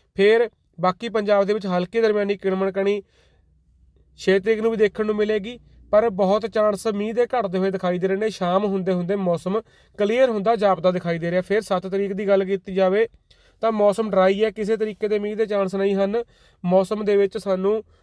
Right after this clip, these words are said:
ਥੋੜ੍ਹਾ ਜਿਹਾ ਖੁੱਲ੍ਹ ਮਿਲਦੀ ਹੋਈ ਦਿਖਾਈ ਦੇਵੇਗੀ, ਜਿਸ ਦੇ ਨਾਲ ਧੁੱਪ ਦੇ ਹਾਲਾਤ ਵੀ ਪੰਜਾਬ ਦੇ ਵਿੱਚ ਇਸ ਮੀਂਹ ਤੋਂ ਬਾਅਦ ਬਣਦੇ ਹੋਏ ਦਿਖਾਈ ਦੇ ਰਹੇ ਨੇ। ਇਹ ਸੀ ਜੀ ਅਪਡੇਟ ਪੰਜਾਬ ਦੇ ਵਿੱਚ ਮੌਸਮ ਦੀ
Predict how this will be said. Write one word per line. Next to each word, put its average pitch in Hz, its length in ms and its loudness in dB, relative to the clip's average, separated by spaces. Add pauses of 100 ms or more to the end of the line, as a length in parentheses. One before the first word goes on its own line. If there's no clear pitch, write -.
ਥੋੜ੍ਹਾ 202 220 0
ਜਿਹਾ 220 160 0
ਖੁੱਲ੍ਹ 214 380 -2 (320)
ਮਿਲਦੀ 190 320 2
ਹੋਈ 214 100 0
ਦਿਖਾਈ 180 320 -4
ਦੇਵੇਗੀ, 196 340 -2
ਜਿਸ 190 200 -4
ਦੇ 170 120 -4
ਨਾਲ 214 140 -2
ਧੁੱਪ 226 320 0
ਦੇ 220 120 2
ਹਾਲਾਤ 202 340 2
ਵੀ 214 80 -4
ਪੰਜਾਬ 175 420 -2
ਦੇ 180 120 -4
ਵਿੱਚ 202 400 -4 (560)
ਇਸ 202 160 0
ਮੀਂਹ 220 220 0
ਤੋਂ 240 120 2
ਬਾਅਦ 214 220 4
ਬਣਦੇ 208 320 0
ਹੋਏ 214 120 -2
ਦਿਖਾਈ 196 300 0
ਦੇ 185 140 0
ਰਹੇ 175 120 -2
ਨੇ। 151 200 -8 (360)
ਇਹ 202 180 4
ਸੀ 254 140 -8
ਜੀ 240 160 -2
ਅਪਡੇਟ 220 280 -2
ਪੰਜਾਬ 190 400 2
ਦੇ 190 120 -2
ਵਿੱਚ 196 200 -2
ਮੌਸਮ 185 400 0
ਦੀ 160 160 -6